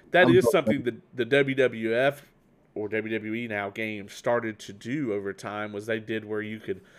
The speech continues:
Speaker 1: make your own arenas and your own finishers and your own titles, and, like,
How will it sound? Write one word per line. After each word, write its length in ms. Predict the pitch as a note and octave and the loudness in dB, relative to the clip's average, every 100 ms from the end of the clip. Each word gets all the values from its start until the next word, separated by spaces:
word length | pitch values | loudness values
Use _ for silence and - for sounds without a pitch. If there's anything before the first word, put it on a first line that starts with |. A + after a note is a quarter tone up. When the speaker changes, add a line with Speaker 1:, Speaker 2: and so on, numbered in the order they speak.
| - - | -20 -2
Speaker 1:
make 280 | D3+ C#3 A#2+ | 2 2 0
your 160 | G#2+ | -2
own 140 | G2+ G#2 | -2 -2
arenas 600 | D3+ F#3+ F3+ D#3 D3 B2 | 0 0 2 0 0 -2
and 100 | G2+ | -8
your 160 | G2+ | -8
own 120 | G2 | -8
finishers 720 | G2 D#3 D#3+ D3+ C#3+ C#3 C3 A#2+ | -2 2 2 -2 -2 0 0 -2
and 120 | G2+ | -6
your 200 | G2 G#2 | -6 -6
own 340 | G#2+ G#2+ G2+ F#2 - - _ | -6 -8 -12 -16 -20 -20 _
titles, 560 | - F#3 F3 E3+ E3 C#3+ | 0 6 6 6 4 2
and, 100 | C3 | 0
like, 160 | A#2 | -2